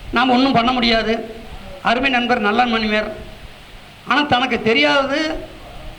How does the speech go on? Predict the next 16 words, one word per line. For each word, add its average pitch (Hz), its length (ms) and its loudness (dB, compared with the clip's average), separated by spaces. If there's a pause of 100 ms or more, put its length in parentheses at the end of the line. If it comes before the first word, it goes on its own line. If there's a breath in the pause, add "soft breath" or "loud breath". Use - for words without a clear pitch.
(120)
பாகை 330 420 0
கலை 294 200 -4
தெரியாதுங்க 269 400 2
சார், 247 180 4
அவருக்கு 220 600 2
பாகை 269 540 2
கலை 247 300 0
தெரியாது, 226 800 0 (840)
சாரத்தை 294 460 2
வச்சு 269 240 0
பலன் 285 400 2
சொல்ல 262 200 2
தெரியாது, 220 840 0 (760)
திதி, 311 280 4
யோகம், 277 540 4
கர்ணம் 240 520 0